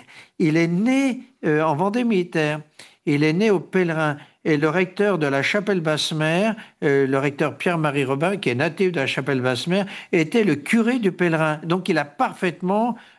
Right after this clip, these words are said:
euh, connu, euh, la famille, euh, Fouché. Alors Fouché n'a pas participé di-, directement à l'extermination de la Vendée.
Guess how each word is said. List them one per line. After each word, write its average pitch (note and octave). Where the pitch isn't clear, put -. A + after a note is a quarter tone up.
euh, D3+
connu, G3
euh, D#3
la D3
famille, F3+
euh, D3
Fouché. C#3
Alors D#3+
Fouché A3+
n'a F3+
pas F#3
participé F3+
di-, C#3+
directement E3+
à C#3
l'extermination E3
de D#3+
la C#3+
Vendée. C#3